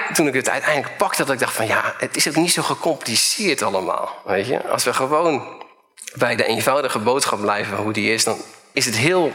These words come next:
heel makkelijk wat hier staat. Dat ga ik je uitleggen. Wat doen wij als wij op onze eigen gerechtigheid vertrouwen?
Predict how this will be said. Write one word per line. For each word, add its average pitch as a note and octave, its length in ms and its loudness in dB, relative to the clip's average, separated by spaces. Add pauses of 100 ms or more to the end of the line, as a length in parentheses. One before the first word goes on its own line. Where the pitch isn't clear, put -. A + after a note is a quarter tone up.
heel C3+ 180 2
makkelijk C#3 300 0
wat G2+ 140 0
hier F2+ 140 -6
staat. - 380 -2 (1120)
Dat D2+ 100 0
ga C3 60 2
ik - 60 0
je E2+ 80 4
uitleggen. - 420 0 (3250)
Wat F#3 340 2
doen C#4+ 200 4
wij F#3+ 340 2 (460)
als D3 180 2
wij A3+ 220 2
op G3+ 120 0
onze E3 220 2
eigen B3 500 0
gerechtigheid E3+ 960 0 (760)
vertrouwen? C3 640 0